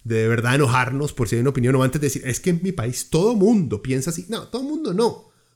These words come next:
Cuentas falsas y robots piensan así. O sea, hay un grupito chiquititito con plata que piensa así, que quiere hacernos creer a todos los demás que todo mundo piensa así.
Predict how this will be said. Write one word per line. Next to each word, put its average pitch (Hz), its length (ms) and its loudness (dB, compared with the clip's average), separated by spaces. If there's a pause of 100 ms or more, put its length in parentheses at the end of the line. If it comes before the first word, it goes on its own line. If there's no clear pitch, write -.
(1040)
Cuentas 226 340 0
falsas 233 340 -2
y 226 60 0
robots 208 400 0
piensan 185 420 0
así. 120 360 -2
O 123 60 -6
sea, 131 380 -2
hay 143 160 0
un 175 60 0
grupito 196 360 -2
chiquititito 202 720 -4
con 208 160 -2
plata 190 260 0
que 156 120 -4
piensa 156 260 -4
así, 170 180 -6
que - 200 -8
quiere 143 180 -4
hacernos 165 340 -4
creer 139 400 0
a 110 80 -6
todos 135 140 -2
los 151 80 -4
demás 147 220 -6
que - 80 -6
todo 120 80 -2
mundo 117 160 -2
piensa 101 220 -8
así. - 120 -14